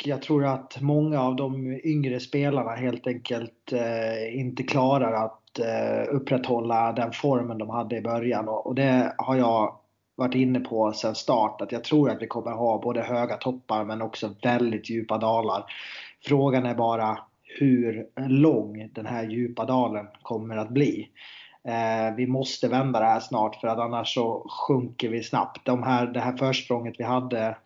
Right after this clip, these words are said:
ner till United, Tottenham och, och några till där som, som jagar bakom, det är snart, det är snart över, och snart kan vi börja, eh, se oss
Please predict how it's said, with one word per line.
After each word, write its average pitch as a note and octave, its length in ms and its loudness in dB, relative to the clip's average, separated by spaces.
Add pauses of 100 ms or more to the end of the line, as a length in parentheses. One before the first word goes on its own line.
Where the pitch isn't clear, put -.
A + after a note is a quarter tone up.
(140)
ner B2 220 -4
till A2+ 320 -6 (600)
United, A#2+ 520 2
Tottenham A2+ 580 -4
och, A2 240 0 (180)
och B2 140 0
några A2+ 220 2
till A2+ 280 -2
där G#2+ 140 2
som, G#2+ 300 -4
som A#2 200 -4
jagar A#2 360 2
bakom, A2+ 480 -2
det A#2+ 80 -4
är A#2 100 -4
snart, A2 500 -2 (880)
det D#3+ 100 2
är D3 40 4
snart C#3+ 240 2
över, B2+ 380 2
och - 220 -8
snart A#2+ 380 -6
kan B2+ 180 -4
vi A#2+ 100 -2
börja, A#2 460 -4 (460)
eh, A2+ 720 -6 (300)
se A#2+ 280 -2
oss - 440 -8